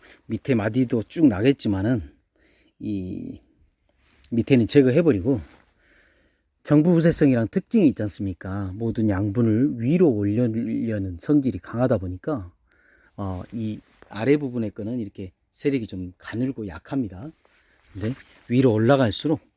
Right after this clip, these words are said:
세력이 강하고 굵고 그러기 때문에, 어,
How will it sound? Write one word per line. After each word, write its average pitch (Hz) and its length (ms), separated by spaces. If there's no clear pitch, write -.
세력이 113 500
강하고 104 560
굵고 131 440
그러기 92 220
때문에, 90 540
어, 92 400